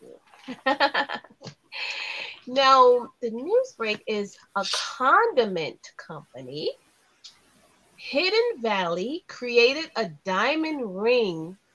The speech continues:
made from ranch dressing. What? <laughs> Now, the process involved heating, uh, dry ranch seasoning to two thousand five hundred degrees Fahrenheit,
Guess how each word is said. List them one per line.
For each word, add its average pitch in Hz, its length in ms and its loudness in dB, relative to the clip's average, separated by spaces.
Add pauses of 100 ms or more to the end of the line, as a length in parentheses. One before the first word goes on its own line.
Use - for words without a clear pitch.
(140)
made 214 300 -4
from 254 380 0
ranch 196 560 -2 (300)
dressing. 214 720 0 (2250)
What? 403 220 -8 (560)
<laughs> - 440 -6 (680)
Now, 302 440 2
the 247 180 2
process 440 540 4
involved 269 720 4 (360)
heating, 320 640 -4 (1200)
uh, 208 220 2
dry 220 420 2
ranch 277 260 2
seasoning 214 540 -8
to 208 300 -8 (200)
two 311 160 -8
thousand 247 460 -2
five 208 240 2
hundred 294 320 -8
degrees 196 640 -10
Fahrenheit, 160 800 -6